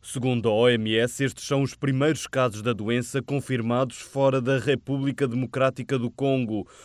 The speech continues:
onde um surto começou em agosto de dois mil e dezoito.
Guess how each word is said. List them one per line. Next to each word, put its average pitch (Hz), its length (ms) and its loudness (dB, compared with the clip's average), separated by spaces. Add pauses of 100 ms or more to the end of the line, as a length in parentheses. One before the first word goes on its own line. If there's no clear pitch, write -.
(140)
onde 107 260 -2
um 110 80 -4
surto 107 340 -6
começou 127 480 0
em 131 140 0
agosto 135 500 -2
de 135 280 0
dois 123 320 0
mil 139 240 2
e 135 40 2
dezoito. 113 540 0